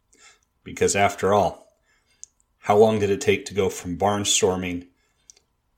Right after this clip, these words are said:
to airlines? And while my own space launch is decades away still,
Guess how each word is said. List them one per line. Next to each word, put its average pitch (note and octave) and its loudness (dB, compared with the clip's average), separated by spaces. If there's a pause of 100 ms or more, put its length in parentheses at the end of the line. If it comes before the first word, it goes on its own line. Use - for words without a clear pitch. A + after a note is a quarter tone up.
(360)
to - 0
airlines? F2+ -4 (640)
And G2 -4
while G2+ 2
my G2 -2
own A#2+ 0 (920)
space - 2
launch G#2 -4
is F2+ -6
decades G2 -4
away F#2+ -2
still, F#2+ 0